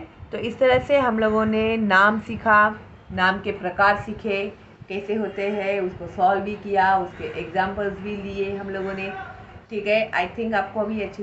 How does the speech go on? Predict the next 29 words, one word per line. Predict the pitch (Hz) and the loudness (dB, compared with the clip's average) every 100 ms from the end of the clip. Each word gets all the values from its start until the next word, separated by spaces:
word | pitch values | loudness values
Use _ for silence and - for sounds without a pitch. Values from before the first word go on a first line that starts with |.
| 202 | -10
समझ | 185 185 208 | -8 -8 -4
में | 214 | -2
आया। | 202 214 214 - | 0 0 -2 -4
एक | 214 220 | -2 2
बार | 220 220 | 2 0
समझ | 214 226 | -6 -4
में | 214 220 | -4 -2
नहीं | 214 220 220 | -2 0 0
आया | 214 | -2
तो | 214 | -4
दो | 196 170 | -8 -2
बार | 190 190 | 4 4
देखो, | 190 185 - - - - - _ _ _ _ _ _ | 2 -6 -10 -12 -20 -20 -20 _ _ _ _ _ _
दो | - 180 | -10 -2
बार | 185 190 185 | 4 4 2
नहीं | 175 175 | -4 -4
आया | 175 | -4
तो | 180 | -6
तीन | 180 - 180 185 | -10 -6 -4 2
बार | 165 | 2
देखो, | 160 165 | 0 -6
तीन | 170 - 185 190 | -12 -8 -6 2
बार | 180 180 | 2 2
नहीं | 185 170 | -2 -6
आया | 175 | -8
तो | 185 | -10
चार | - - 220 214 | -16 -4 2 4
बार | 214 190 | 6 2
देखो। | 185 165 160 143 | 2 -8 -8 -8